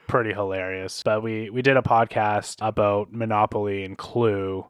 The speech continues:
and kinda being like, you know, they deserve a spot on your game shelf and to hit your table every now and then type thing, right? But then we did a big skit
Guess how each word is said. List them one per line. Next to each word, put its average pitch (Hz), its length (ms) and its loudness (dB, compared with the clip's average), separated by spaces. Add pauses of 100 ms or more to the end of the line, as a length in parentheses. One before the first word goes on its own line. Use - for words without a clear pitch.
(120)
and 107 260 -8
kinda 107 300 -2
being 104 240 -6
like, 104 300 -2
you 110 80 0
know, 104 80 0
they 104 100 0
deserve 113 420 4
a 117 60 4
spot 110 340 4
on 104 140 0
your 104 100 -8
game 101 280 -6
shelf 95 380 -4
and 101 120 -8
to 98 60 -6
hit - 220 -8
your 104 60 -8
table 95 360 -6
every 92 180 -10
now 95 240 -10
and 95 100 -12
then 92 300 -12 (200)
type 95 200 -8
thing, 90 320 -14
right? 92 260 -8
But 101 120 -8
then 98 160 -4
we 98 100 -6
did 98 160 -4
a 101 80 -6
big 107 200 -4
skit 98 440 -2